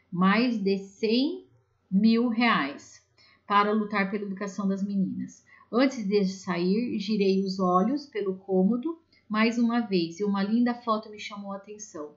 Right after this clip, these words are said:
Malala com o pai, o professor Ziadjon, que a ensinou a gostar tanto da escola. Àquela altura, porém, o solta-, o soldado já gri-, gritava lá de fora. Estava mesmo escurecendo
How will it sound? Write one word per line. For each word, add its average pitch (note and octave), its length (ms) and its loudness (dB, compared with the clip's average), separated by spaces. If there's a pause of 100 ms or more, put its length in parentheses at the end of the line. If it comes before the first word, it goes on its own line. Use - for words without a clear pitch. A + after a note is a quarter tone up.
(280)
Malala F#3+ 480 2
com G#3+ 100 -2
o G#3+ 80 2
pai, D#3 300 -2
o D3+ 60 -4
professor F#3 680 -2 (380)
Ziadjon, F3 540 -2 (340)
que G#3 100 -6
a G3 60 0
ensinou G3 720 4
a A3+ 80 -2
gostar G#3 500 -2
tanto G3 320 -4
da G3+ 80 -4
escola. - 420 -12 (440)
Àquela B3 360 0
altura, A3 400 0
porém, G3 460 0
o - 20 -4
solta-, G3+ 560 -8
o F#3 60 -10
soldado F#3+ 720 0
já G3+ 160 -4
gri-, G#3 320 -8 (120)
gritava G3+ 520 -4
lá G3+ 120 -6
de G3 180 -6
fora. C#3+ 440 -6 (420)
Estava A3+ 440 0
mesmo F#3+ 500 -2
escurecendo F#3 1080 -2